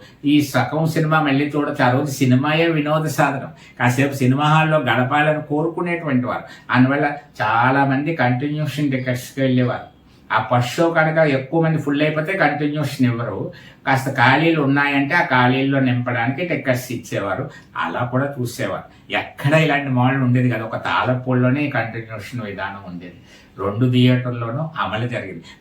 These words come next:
మీలో చాలామంది కంటిన్యూషన్ సినిమాకి వెళ్ళిన అనుభవాలు ఉండే ఉంటాయి, అవి గుర్తొస్తే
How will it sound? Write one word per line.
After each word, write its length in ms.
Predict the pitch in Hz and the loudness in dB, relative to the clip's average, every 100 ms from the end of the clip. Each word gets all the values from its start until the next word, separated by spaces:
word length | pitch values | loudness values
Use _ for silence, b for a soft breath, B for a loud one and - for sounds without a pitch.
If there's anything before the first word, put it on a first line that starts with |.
| 101 | -6
మీలో 280 | 107 127 | 0 0
చాలామంది 960 | 135 - - - 135 147 143 143 131 123 B B - | 0 -4 -6 -2 0 0 0 -2 -2 -4 B B -2
కంటిన్యూషన్ 640 | 113 123 135 143 135 127 131 | 0 2 0 -2 -4 -2 0
సినిమాకి 400 | 131 127 131 127 | 0 -2 0 2
వెళ్ళిన 260 | 123 123 | 4 4
అనుభవాలు 680 | 123 101 110 123 135 139 135 | 2 -2 0 2 4 4 2
ఉండే 260 | 120 123 139 | 2 2 2
ఉంటాయి, 360 | 139 131 139 | 0 -2 -2
అవి 200 | 139 104 | -2 -2
గుర్తొస్తే 880 | 95 104 - 151 131 - 143 131 123 | -4 -8 -8 -4 -4 -2 0 0 -2